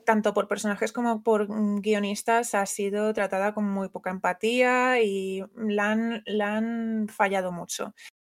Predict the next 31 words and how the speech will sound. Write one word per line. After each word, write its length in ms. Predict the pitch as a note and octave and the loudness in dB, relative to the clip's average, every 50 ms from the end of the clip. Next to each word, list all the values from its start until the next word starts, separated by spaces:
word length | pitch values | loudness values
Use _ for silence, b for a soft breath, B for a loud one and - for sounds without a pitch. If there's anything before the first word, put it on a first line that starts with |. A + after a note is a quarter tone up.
| _ _ _ _ _ _ _ _ _ | _ _ _ _ _ _ _ _ _
Eh, 800 | A3+ A3+ A3 G#3+ G3+ G3 G3 G3 G3 F#3+ F#3+ F#3+ - - - - _ _ | 2 4 4 4 4 2 2 2 0 0 -2 -2 -4 -6 -10 -12 _ _
en 160 | - G#3+ G3+ | -2 0 2
las 200 | F#3 F#3 F#3+ - | 2 0 -2 -2
películas 960 | - - F#3+ G3 A3 A#3+ - - C4+ B3 A3+ G#3+ A3 C4 D#4 C#4 - - - - | -4 -4 0 0 0 0 0 0 2 4 4 4 2 0 -4 -6 -8 -12 -12 -8
no 580 | - A#3 A3 A3 A3 A3 A3 A3 A3 A#3+ B3 B3+ | -4 0 2 2 4 4 2 2 2 2 2 4
era 280 | C4+ C#4+ D#4 D#4 D#4 D#4 | 4 6 6 6 6 6
el 140 | D4+ D4 C#4+ | 4 2 4
caso, 380 | - D#4+ E4+ - - D#4 C#4+ | 4 4 4 4 2 0 2
pero 360 | A#3+ A3 G#3+ G#3 G#3 G#3 G3 _ | 2 2 2 2 0 -2 -2 _
parecía, 960 | - G#3 G3+ G3+ G#3 G3+ - - A#3+ A#3+ B3 B3+ C4 C4+ C4+ C4+ C4+ C#4 C#4+ - - - _ _ _ _ _ _ _ A3 G#3+ | 0 2 2 2 0 -2 -4 -2 2 4 4 4 4 4 4 2 0 0 -4 -8 -12 -20 _ _ _ _ _ _ _ -6 -2
parecía 480 | - G#3+ G#3+ A3 G#3+ - A#3+ B3+ C#4 C4+ | 0 2 2 0 0 0 2 2 2 2
que 120 | - C4+ | 0 -2
podía 500 | - - A3 G#3 A3 A#3+ B3 A#3+ A3+ A3 - - A3+ G#3+ | 0 0 0 2 2 2 4 4 4 2 2 0 -2 2
<laughs> 340 | G#3+ A3+ B3+ B3 G#3 - - | 4 4 4 4 2 -2 -2
tirar 20 | - | 2
un 140 | B3+ B3+ A3+ | 2 2 4
poco 300 | A3+ A3 A3 B3 A#3+ B3 | 4 2 4 2 2 2
por 200 | A#3 A3 G#3 G#3+ | 2 0 2 0
ese 460 | G#3+ A3 - - B3 A#3 A3+ A3 A3 | 0 -2 0 0 2 2 4 4 6
lado 420 | A3+ A3 A3 A3 A3+ A3+ A3+ A3 | 6 6 8 8 8 6 6 6
de, 340 | G#3+ G#3 G3+ G3+ G3 G3+ - B B B B B _ _ _ - | 4 2 0 0 0 -2 -4 B B B B B _ _ _ -2
eh, 180 | G3 G#3 G3+ | 0 0 0
sí, 240 | G3 - - C4+ B3+ - | 0 0 0 0 0 2
tenemos 380 | G#3+ G#3 G#3+ A3+ A#3+ A#3+ - | 2 2 2 2 0 -2 -4
esta, 540 | A3 - - A#3 G#3 G#3 G#3 - - - _ _ _ _ _ _ - | -6 0 4 4 6 6 6 4 2 0 _ _ _ _ _ _ -6
esta, 600 | - A3 A3 - A3+ G#3+ G#3 G#3 G#3 G#3 G#3+ - | -4 -4 0 2 2 2 4 4 2 2 2 0
esta 380 | - G#3 - - A3 G3+ G3+ G3+ | 0 -2 -2 0 2 2 4 4
heroína 480 | G3+ G3+ G3+ G#3 A3 A3+ A3+ A3 G#3 G#3+ | 4 4 4 4 4 4 4 2 2 0
que 80 | A3+ | -2
es 80 | G#3+ - | -4 -4
superpoderosa, 1200 | - - - - C4 A3 - G3+ G#3 G#3 _ - A3 G3+ G3 G3+ G#3+ A3+ - - C#4 C#4+ F4 | -4 -4 -2 -2 0 0 0 -2 -4 -2 _ 2 2 2 2 2 0 0 0 0 0 0 0